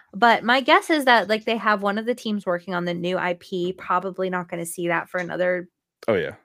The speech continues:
Speaker 2: It's gonna be
Speaker 1: two years.
Speaker 2: yeah, six or
Speaker 1: Um,
Speaker 2: something. <laughs> Who
Speaker 1: yeah,
Speaker 2: knows?
Speaker 1: and then once,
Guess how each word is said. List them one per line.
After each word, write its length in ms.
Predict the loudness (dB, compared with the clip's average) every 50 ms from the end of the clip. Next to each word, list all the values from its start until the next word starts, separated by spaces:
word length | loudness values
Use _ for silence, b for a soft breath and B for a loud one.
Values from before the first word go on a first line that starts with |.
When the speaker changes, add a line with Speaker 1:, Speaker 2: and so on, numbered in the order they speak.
| _ _
Speaker 2:
It's 80 | -10
gonna 120 | -8 -6 -4
be 120 | -4 -4
Speaker 1:
two 20 | -4
years. 680 | -2 0 2 2 2 2 2 0 -2 -2 -6 -8 -4 0
Speaker 2:
yeah, 140 | 0 0
six 500 | 0 0 -2 -2 -2 -2 0 2 4 4
or 40 | 6 6
Speaker 1:
Um, 0 |
Speaker 2:
something. 400 | 4 2 0 -4 -8 -10 -10 -12 -16 -18 -8 -2
<laughs> 420 | -2 -2 -2 _ -4 -4 -4 -2 0
Who 120 | 0 2
Speaker 1:
yeah, 240 | 4 4 4 4 2
Speaker 2:
knows? 100 | 0 -2
Speaker 1:
and 220 | -2 -2 -2 -2 -2
then 380 | -2 -2 -2 -2 -4 -6 -8 -12 -12
once, 800 | -8 -2 0 2 2 2 0 -4 -6 -8 -10 -10 -10 -12 -14